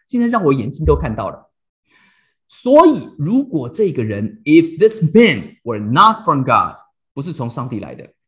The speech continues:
那他什么都不能做。这一个瞎子直接打脸所有人。他说：“你们看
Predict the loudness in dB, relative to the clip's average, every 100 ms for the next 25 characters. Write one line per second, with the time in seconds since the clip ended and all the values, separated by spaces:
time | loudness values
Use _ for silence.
0 | -18 -18 -14 -14 -12 -12 -12 -8 -8 -8
1 | -12 -12 -12 -12 -14 -14 -18 -20 -20 _
2 | _ _ _ _ _ _ _ -14 -10 -8
3 | -8 -10 -10 -12 -14 -18 _ -16 -14 -10
4 | -4 -4 -4 -8 -6 -6 -8 -10 -12 -10
5 | -10 -10 -16 -20 -20 _ _ _ _ _
6 | _ _ _ _ _ _ _ -8 -4 -2
7 | 0 0 0 -8 -8 -6 -6 -8 -12 -10
8 | -10